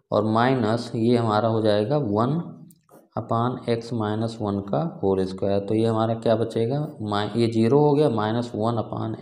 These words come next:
x minus one का होल स्क्वायर।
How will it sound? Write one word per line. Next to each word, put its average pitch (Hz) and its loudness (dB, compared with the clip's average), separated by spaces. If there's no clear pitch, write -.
x - -8
minus 104 -6
one 98 -6
का 170 -4
होल 120 2
स्क्वायर। 123 -2